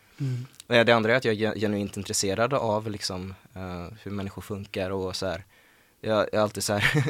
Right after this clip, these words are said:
Speaker 2: <laughs> det låter som världens sämsta datingannons nu, men jag gillar att lyssna på människors problem. <laughs> Ehm,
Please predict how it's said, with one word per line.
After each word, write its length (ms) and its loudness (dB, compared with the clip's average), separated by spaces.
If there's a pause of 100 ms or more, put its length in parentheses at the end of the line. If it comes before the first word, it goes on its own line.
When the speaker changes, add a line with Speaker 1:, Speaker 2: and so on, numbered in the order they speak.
(160)
Speaker 2:
<laughs> 200 -12
det 80 -8
låter 180 -2
som 260 -4
världens 380 2
sämsta 380 0
datingannons 1300 -2
nu, 300 -2
men 400 -4 (320)
jag 260 -4
gillar 560 -4
att 80 -6
lyssna 380 0
på 120 -4
människors 480 0
problem. 500 8 (260)
<laughs> 140 2 (840)
Ehm, 580 2